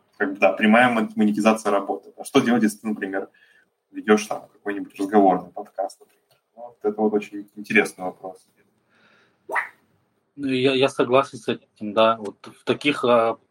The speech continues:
Speaker 2: как сказать, обширных подкастах сложно ш-, что-то говорить про эту монетизацию.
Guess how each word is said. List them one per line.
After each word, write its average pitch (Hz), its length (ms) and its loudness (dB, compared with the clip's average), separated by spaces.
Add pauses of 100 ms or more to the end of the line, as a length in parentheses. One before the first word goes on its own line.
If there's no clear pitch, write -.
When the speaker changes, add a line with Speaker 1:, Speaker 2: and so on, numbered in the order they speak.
(400)
Speaker 2:
как - 180 -6
сказать, - 200 -10
обширных 117 480 2
подкастах 127 520 -2
сложно 123 380 0
ш-, - 180 -16
что-то - 440 -10 (640)
говорить 98 480 0
про 98 220 4
эту 92 260 -8 (520)
монетизацию. 104 840 0